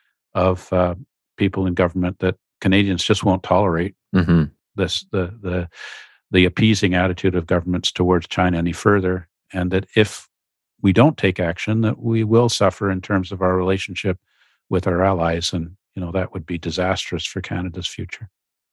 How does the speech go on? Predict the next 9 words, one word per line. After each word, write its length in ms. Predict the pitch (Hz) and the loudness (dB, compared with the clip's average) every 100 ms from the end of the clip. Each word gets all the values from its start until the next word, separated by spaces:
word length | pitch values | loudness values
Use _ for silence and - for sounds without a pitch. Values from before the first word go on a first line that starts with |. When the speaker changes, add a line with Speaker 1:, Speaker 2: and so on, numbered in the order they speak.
| _ _ | _ _
Speaker 2:
Um, 380 | 101 95 95 92 | 4 6 6 2
so 300 | - 104 98 - _ _ _ _ _ | 4 4 4 -2 _ _ _ _ _
I 40 | 98 | 2
wanna 120 | 101 | 4
give 160 | 101 95 | 4 4
you 80 | |
the 60 | 92 | 2
opportunity 560 | - 90 - 92 90 85 | 0 -2 0 2 0 -2
to 800 | - - 87 87 85 85 82 | -6 -2 0 0 0 -2 -4